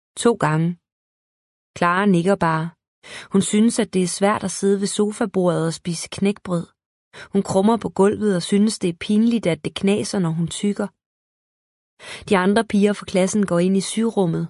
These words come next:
Clara vil gerne med, men pludselig er de væk, og Clara sidder helt stiv.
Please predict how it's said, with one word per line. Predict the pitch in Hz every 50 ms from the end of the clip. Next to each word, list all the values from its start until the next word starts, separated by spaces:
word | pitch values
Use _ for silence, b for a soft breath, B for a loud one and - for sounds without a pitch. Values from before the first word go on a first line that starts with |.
| _ _ _ _ - -
Clara | 196 180 170 180 196 208
vil | 196 185
gerne | 175 170 170 175 190 185
med, | 175 165 170 180 175 _ _ _ _ _ _ _ _ -
men | 185 190
pludselig | 190 - 233 254 247 - - 226 202
er | 185
de | 170 165 165 147
væk, | 180 214 233 - - _ _ _ _ _ _ _ _ -
og | 175 -
Clara | 196 180 175 180 196 220
sidder | 214 - - 214 208 196 190
helt | 185 175 - 285 302 - -
stiv. | - - - - 208 208 -